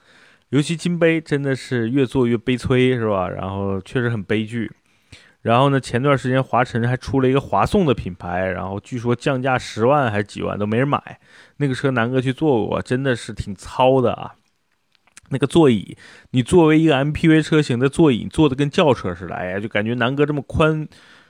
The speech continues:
<laughs> 这么宽厚的屁股坐在那个板凳上，那个板凳承-，承接不了南哥的屁股。所以你说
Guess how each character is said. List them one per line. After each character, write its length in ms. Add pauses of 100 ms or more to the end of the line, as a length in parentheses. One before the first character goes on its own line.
(180)
<laughs> 880
这 100
么 80
宽 300
厚 160
的 80
屁 260
股 160
坐 160
在 140
那 100
个 140 (240)
板 180
凳 220
上， 260
那 60
个 80
板 240
凳 180
承-， 380
承 260
接 140
不 100
了 120
南 180
哥 80
的 80
屁 240
股。 140
所 140
以 40
你 100
说 160